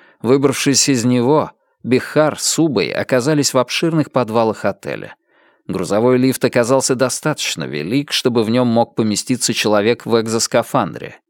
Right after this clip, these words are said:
Но, скорее всего, пулеметчику кто-то прикрывает спину, и если включится лифт, то наверху сразу все поймут — поэтому они решили подниматься по лестнице.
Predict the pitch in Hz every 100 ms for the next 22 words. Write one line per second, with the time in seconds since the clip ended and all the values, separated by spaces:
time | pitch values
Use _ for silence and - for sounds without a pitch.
0 | _ _ - - 82 - 98 123 151 180
1 | 170 165 156 135 147 - - 156 - 143
2 | 165 143 156 - 170 131 107 87 - -
3 | 131 143 135 - - - - 110 147 -
4 | 143 - 131 123 - 139 - 113 92 120
5 | 160 - - 123 123 120 104 151 - -
6 | 123 156 156 - 120 113 113 107 87 62
7 | - _ _ _ _ _ - 87 104 156
8 | 147 151 147 135 - 120 123 113 107 101
9 | 95 92 - 78 85 80 69 - 50 52
10 | - -